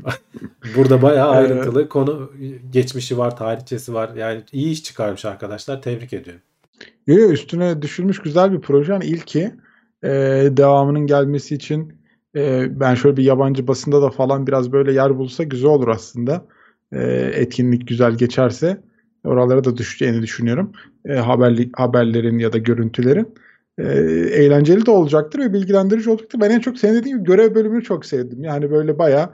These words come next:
Speaker 2: e, oturup üstüne uğraşılmış, şunlar şunlar yapılacak denmiş.
Speaker 1: Evet, evet.
Speaker 2: E, bayağı eğlenceli de duruyor. Hani böyle yaptığın proje, "Ya işte ben bir şey yaptım." değil de aslında o bu sizin istediğiniz görevi de yapabiliyor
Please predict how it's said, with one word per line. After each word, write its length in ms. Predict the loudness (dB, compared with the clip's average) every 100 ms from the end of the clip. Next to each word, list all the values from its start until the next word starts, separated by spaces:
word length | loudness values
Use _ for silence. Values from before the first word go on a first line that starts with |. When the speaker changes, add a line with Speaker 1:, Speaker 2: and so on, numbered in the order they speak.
| _ _ _ -4
Speaker 2:
e, 160 | 2 4
oturup 580 | 2 -2 0 -2 -2 -12
üstüne 300 | -10 -4 0
uğraşılmış, 720 | 2 0 -2 -4 -4 -6 -18 _ _ _
şunlar 320 | -2 0 0
şunlar 340 | 0 -2 2
yapılacak 580 | 2 2 0 0 -2 0
denmiş. 400 | -2 2 0 0
Speaker 1:
Evet, 260 | -6 -8 _ _ _
evet. 400 | -2 0 2 2 0
Speaker 2:
E, 100 | 2
bayağı 260 | 4 6
eğlenceli 540 | 4 4 2 2 2 2
de 140 | 0
duruyor. 340 | 2 2 2 0
Hani 340 | -4 -4 -6 -8 -14 -8
böyle 320 | -4 -2 -2 -2
yaptığın 600 | -2 0 0 0 0 0
proje, 340 | 4 2 4
"Ya 140 | 2 2
işte 220 | 0 0
ben 220 | 0 -2
bir 40 |
şey 200 | 0 2
yaptım." 400 | 2 0 -2 -2
değil 180 | 0 2
de 40 | 2
aslında 260 | 0 0
o 180 | 0 2
bu 280 | 0 0 -6 _ _ _
sizin 220 | -6 -2
istediğiniz 360 | -2 -2 -2
görevi 320 | 2 4 6 4
de 60 |
yapabiliyor 680 | 2 0 -4 0 2 2 0